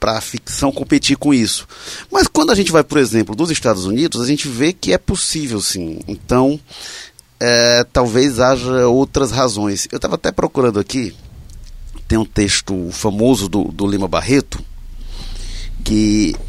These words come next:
o F-, Lima Barreto fundou a Liga Antifutebol.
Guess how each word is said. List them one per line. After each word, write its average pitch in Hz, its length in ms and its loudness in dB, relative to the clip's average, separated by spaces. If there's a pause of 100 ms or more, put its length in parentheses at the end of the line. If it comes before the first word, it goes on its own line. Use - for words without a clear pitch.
(160)
o - 40 -8
F-, - 200 -6
Lima 123 180 0
Barreto 123 280 2
fundou 135 460 4
a 135 80 6
Liga 147 400 2
Antifutebol. 113 840 4